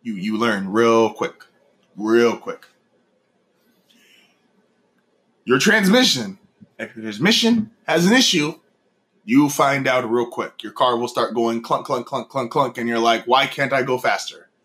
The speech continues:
Why is my car slipping from reverse to drive?" Scary transmission stories.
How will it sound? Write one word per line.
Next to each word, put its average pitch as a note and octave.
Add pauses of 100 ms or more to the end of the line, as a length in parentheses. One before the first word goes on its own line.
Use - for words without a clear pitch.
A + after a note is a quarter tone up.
(300)
Why C#3
is D#3
my D3+
car D3
slipping F3
from C#3+
reverse G#3
to D#3+
drive?" A#2 (2000)
Scary C3
transmission G#2+
stories. F2+